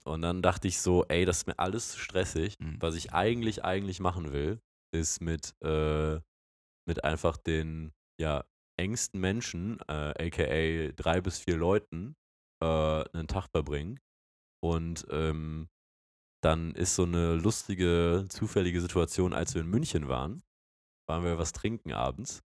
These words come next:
Speaker 2: Mhm.
Speaker 1: Und, äh, ich hatte noch mit einer Bekannten geschrieben. Ähm,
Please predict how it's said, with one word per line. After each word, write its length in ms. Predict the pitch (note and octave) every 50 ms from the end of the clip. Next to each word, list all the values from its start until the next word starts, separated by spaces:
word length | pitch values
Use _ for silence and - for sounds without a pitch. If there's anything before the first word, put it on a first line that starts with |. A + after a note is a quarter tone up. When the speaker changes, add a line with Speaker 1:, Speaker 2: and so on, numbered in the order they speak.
| _ _ _ _ - F#2
Speaker 2:
Mhm. 240 | F2 D#2+ F#2+ G#2+ - _ -
Speaker 1:
Und, 380 | E2+ E2 E2 E2+ E2+ - -
äh, 320 | - D#2+ D#2+ D#2+ D#2+ D#2+ - -
ich 120 | - -
hatte 200 | F#2 F2+ G2 F#2+
noch 140 | F#2 F2+ E2
mit 140 | F#2 E2 -
einer 100 | D#2+ D#2+
Bekannten 480 | D2+ D#2 - - F#2 G#2+ A#2 E2+ F2+ E2+
geschrieben. 580 | E2 D#2 - - - D2+ C#2+ D#2+ F#2+ B2 E3 - _ _ _ _ _ _ _ _ _ -
Ähm, 720 | D#2+ D#2+ D#2+ D#2 D#2 D#2 D#2+ D#2 D#2 D#2 D#2+ D#2+ D#2+ D#2+